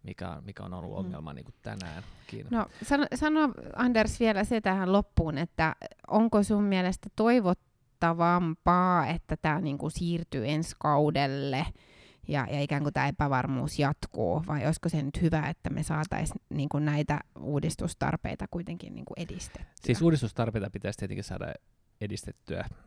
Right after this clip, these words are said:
Speaker 1: ja, ja, ja sote olisi ehdottomasti hyvä saada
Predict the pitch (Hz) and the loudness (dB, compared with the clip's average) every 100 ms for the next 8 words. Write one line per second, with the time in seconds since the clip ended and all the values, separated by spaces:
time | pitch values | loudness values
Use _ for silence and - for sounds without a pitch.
0 | - 113 95 - 98 98 101 - 123 - | -12 -10 -10 -10 -10 -8 -6 2 2 2
1 | 101 - - _ _ _ _ - 107 127 | -4 -6 -20 _ _ _ _ -6 -4 0
2 | 107 101 101 98 - 95 - - 120 107 | -2 -2 -6 -10 -8 -10 -10 -2 0 0
3 | 98 - 92 95 | -2 -4 -6 -6